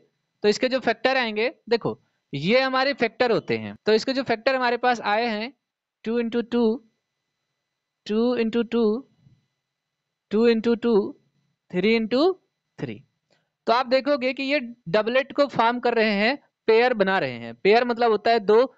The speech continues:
सेम टाइप के नंबरों का समूह। तो एक ये बन रहा है, एक ये बन रहा है, एक ये बन रहा है और एक ये बन रहा है। यहाँ से एक टू, यहाँ से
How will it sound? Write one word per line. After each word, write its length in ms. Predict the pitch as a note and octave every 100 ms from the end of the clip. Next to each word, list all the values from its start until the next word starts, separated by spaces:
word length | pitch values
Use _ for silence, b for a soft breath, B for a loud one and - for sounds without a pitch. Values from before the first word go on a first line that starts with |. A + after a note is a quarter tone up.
| _
सेम 300 | - A3 A#3+
टाइप 220 | A3 G3+
के 80 | A3+
नंबरों 320 | G#3 F#3+ G3
का 120 | G3 A#3+
समूह। 360 | F3+ C#3+ B2 - _ _ _ _ _ -
तो 60 | -
एक 240 | G#3+ B3 C4+
ये 120 | C4+
बन 200 | C4+ C4
रहा 180 | C4 B3+
है, 240 | B3+ D#4 _ _ _ _ _ -
एक 240 | A3 A#3+
ये 140 | B3 B3+
बन 200 | B3+ B3
रहा 200 | A3+ G#3+
है, 200 | A3 D4+ _ _ _
एक 220 | G3 A3+
ये 160 | A#3 B3
बन 180 | A#3 G#3+
रहा 200 | G3 F#3+
है 180 | G#3 B3
और 200 | G3 G3
एक 160 | G#3 G#3
ये 80 | C3+
बन 140 | A#2+
रहा 100 | -
है। 100 | - _ _ _ - - _ _ _ _ _ _ _ _ _ _
यहाँ 280 | F#3 G3 A3
से 120 | B3 B3 A#3+
एक 140 | A#3+
टू, 280 | C4 C4+ D4 _ - _ _
यहाँ 380 | E3 G3 G3 G#3+
से 140 | G#3+